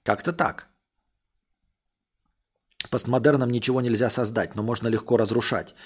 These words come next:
Тебе это поможет, э, смешивать с дерьмом подписчиков, банить и смешно на них бомбить.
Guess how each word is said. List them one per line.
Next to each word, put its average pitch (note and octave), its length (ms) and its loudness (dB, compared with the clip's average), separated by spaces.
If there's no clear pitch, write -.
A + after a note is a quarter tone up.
Тебе A#2+ 240 2
это G#2+ 120 -2
поможет, A#2 480 -2
э, A2 280 0
смешивать A2 560 0
с F#2+ 40 -8
дерьмом A#2 380 2
подписчиков, - 760 -2
банить A2 380 0
и G#2 160 -4
смешно G#2+ 360 -6
на A2 100 -2
них G2+ 160 -4
бомбить. G2 440 -6